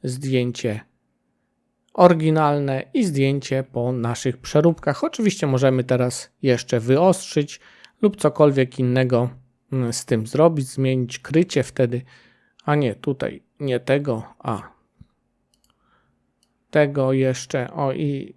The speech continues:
zrobimy takie lekko wyblaknięte, także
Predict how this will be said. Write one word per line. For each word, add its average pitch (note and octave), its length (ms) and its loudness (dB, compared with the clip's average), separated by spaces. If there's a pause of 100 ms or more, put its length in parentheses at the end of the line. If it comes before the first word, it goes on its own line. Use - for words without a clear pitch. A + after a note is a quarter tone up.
zrobimy B2+ 520 0
takie A#2+ 560 -2
lekko B2 560 2
wyblaknięte, C3 880 0
także A#2+ 460 -6